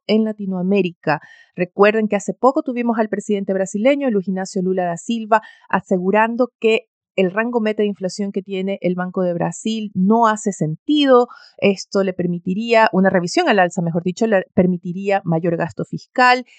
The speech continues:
y ahí va a estar el tema de discusión política. Antes de terminar, quiero comentar con ustedes un par de noticias importantes. Lufthansa está teniendo problemas a nivel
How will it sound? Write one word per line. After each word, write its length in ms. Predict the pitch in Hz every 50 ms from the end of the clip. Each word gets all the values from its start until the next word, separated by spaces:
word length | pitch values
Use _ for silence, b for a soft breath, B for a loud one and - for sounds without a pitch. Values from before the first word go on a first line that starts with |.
| b b b
y 120 | 202 220
ahí 140 | 220 254 277
va 100 | 269 285
a 20 | -
estar 480 | - _ - 240 233 247 262 277 269 b b b b
el 280 | - 196 208 208 - _ _ _ -
tema 320 | 202 202 196 202 208 - _
de 160 | 185 190 185
discusión 680 | 202 185 _ - - 180 - - 185 175 170 180 - _ _ _
política. 640 | - 180 180 170 170 165 - 151 _ - - - - _ _ _ _ _ _ _ _ _ _ _ _ _ _ _ _ _ -
Antes 260 | - 240 247 262 254
de 80 | 247 220
terminar, 440 | 220 214 226 226 240 294 330 330 -
quiero 160 | - - 247
comentar 340 | - 233 226 220 214 226 220
con 160 | 240 226 220
ustedes 680 | 208 - - - 240 233 233 233 233 226 233 226 - -
un 200 | - 226 220 214
par 140 | 214 214 208
de 80 | 214 208
noticias 380 | 196 190 202 214 202 214 196
importantes. 760 | 196 190 - 196 190 190 - 262 254 247 247 - 240 233 - -
Lufthansa 920 | 190 190 190 - - - _ - - 247 247 247 254 247 - - 247 - -
está 280 | 196 196 - - 208
teniendo 440 | 208 214 202 196 202 202 202 208 208
problemas 520 | - - 175 165 185 190 196 196 208 - -
a 100 | - 180
nivel 360 | 180 170 165 180 185 190 -